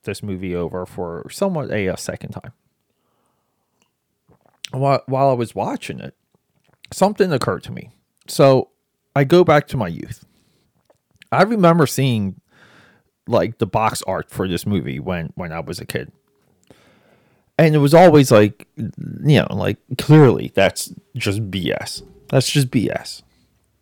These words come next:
And you might be like, "Okay, Pete, like, you know, you're, you're a kid, blah, blah, blah." No, but, but by B S, I mean, I'll tell you what I mean.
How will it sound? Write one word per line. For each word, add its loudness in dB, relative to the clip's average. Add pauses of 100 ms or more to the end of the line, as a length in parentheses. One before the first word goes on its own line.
(840)
And -4
you -4
might -4
be -2
like, -4
"Okay, -4
Pete, -10
like, -8
you -4
know, 0
you're, -6 (300)
you're -10
a -12
kid, 0
blah, -2
blah, -6
blah." -6
No, 0
but, -2
but 0
by 0
B 0
S, 0 (100)
I 0
mean, -4 (760)
I'll -10
tell -4
you -4
what -6
I -14
mean. -16